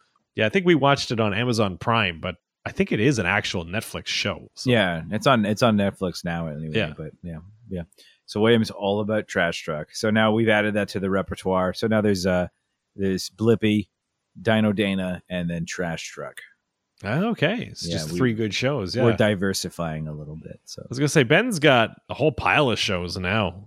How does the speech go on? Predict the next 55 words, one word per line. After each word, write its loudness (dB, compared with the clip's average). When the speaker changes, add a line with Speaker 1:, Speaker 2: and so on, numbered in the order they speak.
Speaker 1:
Like, -2
Paw 4
Patrol, 6
he 8
still 4
enjoys 6
it, 4
but 4
it's, 0
you 2
know, 2
we, 2
once 0
in -6
a 2
while. 4
Blippi 6
is 2
very 2
rare 4
now. 2
He -2
does, 4
like, 2
the 0
Hudson's 0
Playground 0
YouTube -4
show. -2
You 0
know, 6
I, 4
I, 2
it -2
was 0
funny, 2
I 2
was 0
thinking -2
the 0
other 0
day, -4
it's -14
like, -2
you 0
know, 0
you, 0
when 4
you 8
and 6
I, 4
we, 0
we -4
used -2
to -2